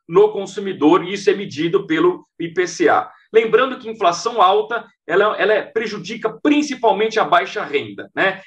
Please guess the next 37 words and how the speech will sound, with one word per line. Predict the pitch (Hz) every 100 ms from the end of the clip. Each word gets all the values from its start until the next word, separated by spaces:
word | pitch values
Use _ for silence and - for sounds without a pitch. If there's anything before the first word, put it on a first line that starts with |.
| _
É | - 254
o, | 269
é | 440 240
o | 254 -
trabalhador | - 196 208 190 - 254
da | 233
baixa | 170 185 190 175
renda | 170 208 196
que | 208
é |
mais | 185 185 214 214 -
penalizado | 214 202 190 151 139 160 170 185 - _
quando | 180 185
a |
gente | 175 196 - -
perde | 180 277 185 170 -
o | 190
controle | 185 196 170 175 165
da | 175
inflação. | 170 190 185 - 151 - _ 165
E |
pra, | 170 202 -
e | 190
pra | 202 202
que |
a | 190
gente | 208 190
não | 202 294 294
perca | 214 247 254 208
esse | - -
controle | 185 170 156 165 135 117 - -
da | 143
inflação, | 151 220 226 196 220 214 -
o | 294
Banco | 170 165
Central | 202 185 185 175 -
começou | 220 220 - - 165 175